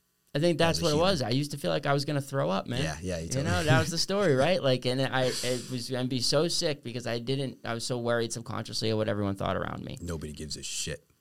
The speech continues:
Speaker 1: Nobody.
Speaker 2: They're s-, they're so busy thinking about themselves.
Speaker 1: That's it,
Speaker 2: You know?
Speaker 1: dude. That's it. And, like, you know, and that's, that's how we connected, you know, like, some of that, that, that just, like, deep therapy work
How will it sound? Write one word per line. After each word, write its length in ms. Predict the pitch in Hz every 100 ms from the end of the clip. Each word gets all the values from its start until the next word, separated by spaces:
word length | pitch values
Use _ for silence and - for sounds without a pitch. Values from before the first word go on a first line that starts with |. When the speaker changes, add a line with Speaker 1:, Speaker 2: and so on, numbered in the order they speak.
| _ _
Speaker 1:
Nobody. 520 | - 127 147 156 160 165
Speaker 2:
They're 40 |
s-, 240 | 160 156
they're 200 | 139 101
so 300 | 98 - 101
busy 380 | 101 98 90 90
thinking 320 | 80 87 87
about 240 | 85 87 85
themselves. 600 | 85 - 80 76 80 - _ _ -
Speaker 1:
That's 220 | 151 151 -
it, 220 | 226 196
Speaker 2:
You 60 | 92
know? 100 | 123
Speaker 1:
dude. 120 | 117 113
That's 240 | 135 -
it. 260 | 151 165 95
And, 140 | 120
like, 280 | 120 110 131
you 40 |
know, 220 | 131 127
and 180 | 123 127
that's, 220 | 139 151
that's 240 | - 151 151
how 160 | 151
we 140 | 139 143
connected, 480 | 139 127 131 123 117
you 80 |
know, 160 | 123 127
like, 160 | 120 120
some 180 | 131
of 60 | 127
that, 240 | 117 113
that, 180 | 120 113
that 220 | 120 113
just, 180 | 120 117
like, 180 | 117 117
deep 200 | 135 131
therapy 400 | - 120 120 120
work 300 | 117 104 -